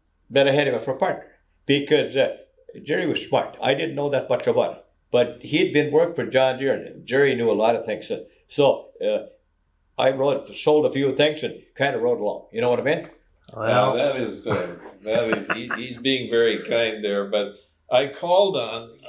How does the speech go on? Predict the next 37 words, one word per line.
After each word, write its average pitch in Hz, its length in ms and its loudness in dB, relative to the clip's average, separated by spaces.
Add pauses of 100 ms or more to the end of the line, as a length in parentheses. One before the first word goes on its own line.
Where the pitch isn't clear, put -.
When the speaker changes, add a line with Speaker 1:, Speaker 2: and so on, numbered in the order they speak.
Speaker 3:
I 131 180 -2
called 151 440 0
on, 110 500 -6
uh, - 1000 -16
uh, 95 480 -8 (420)
Abner 113 680 -4 (500)
uh, 90 440 -18
I 104 120 -8
was 98 220 -10
a 92 80 -12
territory 123 600 -2
manager 98 520 -8
for 95 180 -12
John 95 380 -10
Deere, 127 220 -4
Speaker 2:
Early 123 220 2
Speaker 3:
so 101 60 0 (100)
Speaker 2:
sixties? - 460 -8 (140)
Speaker 3:
Yep, 113 380 0
so 113 220 -4
they 123 140 2
were 123 160 0
one 123 180 2
of 107 100 -4
my 98 140 0
dealers. 104 680 -4 (520)
And 98 220 -6
we 107 120 -6
lived 123 340 0
here 123 220 0
in 98 140 -6
town, 135 340 0
and 101 160 -8
we 101 160 -10
called 131 360 0
on, 92 380 0
uh, 90 320 -10